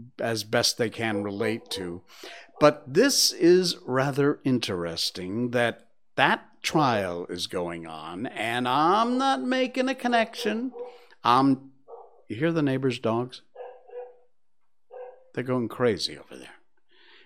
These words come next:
Anyway, this is not a soundproof studio, okay? Um, I'm not making a connection. I'm just saying. These are the latest C E Os and C F Os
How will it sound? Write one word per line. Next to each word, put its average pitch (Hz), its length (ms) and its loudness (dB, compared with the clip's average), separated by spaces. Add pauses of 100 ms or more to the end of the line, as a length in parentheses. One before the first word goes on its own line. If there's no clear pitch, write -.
(100)
Anyway, 85 380 -4 (640)
this 107 160 -2
is 107 120 -4
not 123 180 4
a 107 60 0
soundproof 98 540 -2
studio, 78 540 -10
okay? 101 280 -14 (440)
Um, 120 340 4 (180)
I'm 147 220 6
not 214 240 6
making 247 320 4
a 233 60 2
connection. 208 760 4
I'm 147 360 6
just 175 380 6
saying. 139 680 4 (1900)
These 202 640 4
are 160 120 8
the 143 140 6
latest 165 600 4
C 180 640 0
E - 40 2
Os 123 500 4
and 123 320 -4
C 180 400 2
F 208 340 -2
Os 98 680 -2